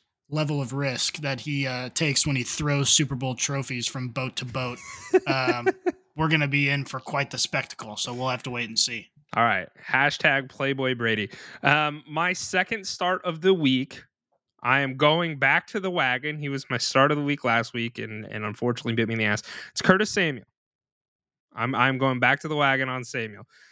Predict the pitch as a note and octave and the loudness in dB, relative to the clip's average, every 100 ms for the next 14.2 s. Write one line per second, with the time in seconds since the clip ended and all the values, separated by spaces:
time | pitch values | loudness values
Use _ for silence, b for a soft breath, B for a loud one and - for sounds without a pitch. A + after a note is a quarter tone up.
0 | b b C#3 C#3 C3 B2 - E3+ F#3+ G3 | b b -2 0 0 0 6 8 8 4
1 | - C3 D#3 E3 F#3 F#3 E3+ D3 C#3+ - | 0 0 0 -2 -4 -2 0 0 0 -2
2 | A#2+ - C3 B2+ C3 C3 - C3 G2+ - | -2 0 4 4 4 2 0 -2 -2 -8
3 | _ _ _ _ _ _ A#2 C3 C#3 D3+ | _ _ _ _ _ _ 6 6 6 4
4 | C#3+ - - D#3+ F3 F3 _ _ _ - | 2 0 2 2 0 -4 _ _ _ -6
5 | D3 C#3+ F3 F#3+ F3+ A#2+ C3 - _ _ | -4 0 2 2 0 -2 -6 -14 _ _
6 | - G#2 - G#2 A#2 - B B B C#3 | -14 -10 -6 -2 -4 -4 B B B 4
7 | C#3 E3 F#3+ - - B2 A2+ B2+ G#2+ G#2+ | 6 4 4 0 -2 -2 -2 -4 -2 -4
8 | G#2 - A2 G#2+ A2+ B2+ - - _ _ | -6 -4 -2 4 4 4 2 -8 _ _
9 | _ _ _ _ - E3+ E3+ D3+ C4 C#4 | _ _ _ _ 4 6 6 6 6 4
10 | D#3 F#3 D#3 G3+ C4+ C4+ A3+ - G#3 G#3 | 2 2 6 4 6 2 2 0 0 0
11 | - G3+ F#3+ B B B B B _ E3 | -4 -6 -6 B B B B B _ 0
12 | - G#3+ C4 B3 A3+ A3+ - F3+ D#3+ A2+ | 4 6 4 -2 -4 -4 4 4 4 -4
13 | G#2 - C3 C3 - F3+ A3+ G3+ F3+ D#3+ | -16 -10 -6 -4 0 0 0 2 4 4
14 | D#3 C#3+ | 4 0